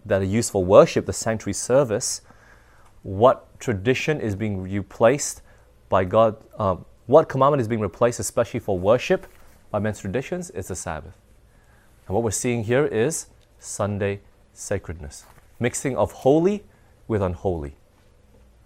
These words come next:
Unholy commandment of men mixed with holy commandment of God. Remember, the Sabbath day is being usurped.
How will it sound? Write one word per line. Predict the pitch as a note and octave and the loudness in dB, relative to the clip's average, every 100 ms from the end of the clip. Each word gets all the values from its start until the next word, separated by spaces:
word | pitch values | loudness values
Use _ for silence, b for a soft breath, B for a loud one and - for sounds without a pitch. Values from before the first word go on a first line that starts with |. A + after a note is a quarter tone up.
| _ _ | _ _
Unholy | A#2 G#2+ G#2 C#3 D#3 D#3+ | 0 4 6 6 6 0
commandment | - A2+ A2 C3+ A#2+ | 0 2 4 4 0
of | F2+ | -2
men | F#2+ A2 C3+ C3+ | 0 0 0 -2
mixed | G#2+ - - - | -2 -2 -6 -2
with | G#2+ C3+ F3 - b b b b b | 2 4 2 -6 b b b b b
holy | G#2+ A2 A2+ | 0 2 0
commandment | G#2+ G2+ F#2+ | -2 -4 -2
of | E2 | -4
God. | F2+ D#2+ D2 _ _ _ _ _ _ _ _ _ _ _ _ _ | -4 -6 -6 _ _ _ _ _ _ _ _ _ _ _ _ _
Remember, | G2 G2+ A2+ A#2 A#2+ - | -4 -2 2 2 0 -10
the | F#2 | -10
Sabbath | - F2+ E2+ - | -6 -6 -6 -10
day | D2 - _ _ _ - | -10 -12 _ _ _ -12
is | G2+ | -8
being | F#2 F2+ | -6 -6
usurped. | E2+ - - - | -6 -10 -12 -14